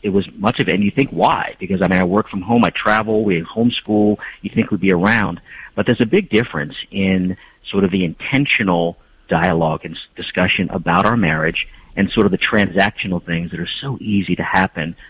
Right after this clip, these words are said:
when things are busy, busy, busy, that we can talk about the bills and the kids and who's going where and dropping things off. It's, it's not like we didn't talk. But I think what it is, is, as you said, brings to the fore, uh, the,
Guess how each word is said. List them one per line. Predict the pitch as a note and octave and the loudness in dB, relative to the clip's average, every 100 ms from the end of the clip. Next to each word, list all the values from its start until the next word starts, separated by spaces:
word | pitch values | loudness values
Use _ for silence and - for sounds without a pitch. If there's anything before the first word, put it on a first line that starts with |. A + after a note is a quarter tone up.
| - - | -16 -4
when | F#2 | -2
things | G2+ F#2 | 0 0
are | F2 | 0
busy, | F#2+ E2+ | 0 0
busy, | F2+ F2+ F2 | -2 -2 -2
busy, | E2+ F#2 E2 C2 | -2 -2 -4 -8
that | C#2+ - - - | -12 -14 -20 -14
we | F2 | -6
can | G2 | -4
talk | - G#2 G2+ | 0 0 2
about | G2 F#2+ | 2 2
the | - | 0
bills | G2+ G#2+ G2 E2+ | 2 4 4 0
and | F2+ | -6
the | |
kids | F2 A2+ A2 F#2+ - | -4 2 2 2 -6
and | E2+ | -12
who's | G2+ G#2+ | -6 -4
going | G#2+ G2+ G2+ | 0 2 2
where | F#2+ G#2 G2 F2+ | 4 4 4 2
and | D#2+ | -2
dropping | - G2 G2+ G2 | -2 -2 -2 -6
things | F#2+ F#2+ | -6 -4
off. | F#2+ E2 | -2 -2
It's, | F#2+ - - - - | -4 -14 -20 -20 -16
it's | - A2 | -10 0
not | D3+ | 0
like | - | 2
we | A2+ | 2
didn't | G#2 D2 C#2+ | 2 0 -2
talk. | - G#2 D2 - - - - - - | -2 0 -2 -6 -20 -20 -20 -20 -4
But | F#2+ | 0
I | G2 | 2
think | - F3+ | 4 2
what | D3 G#2+ | 2 2
it | - | 2
is, | G#2 G#2+ | 2 2
is, | F#2+ - | 0 -2
as | F2+ | -2
you | A#2+ | 0
said, | - F#2 D#2+ | 0 0 -2
brings | - G#2+ C#3+ - | -2 2 2 0
to | C3+ | -4
the | B2+ | -4
fore, | - D#2+ D2+ D2+ - - - - | -4 -4 -2 -2 -6 -20 -20 -8
uh, | E2 E2 | -4 -2
the, | - G2+ F#2+ F2+ - | -4 -4 -2 -2 -4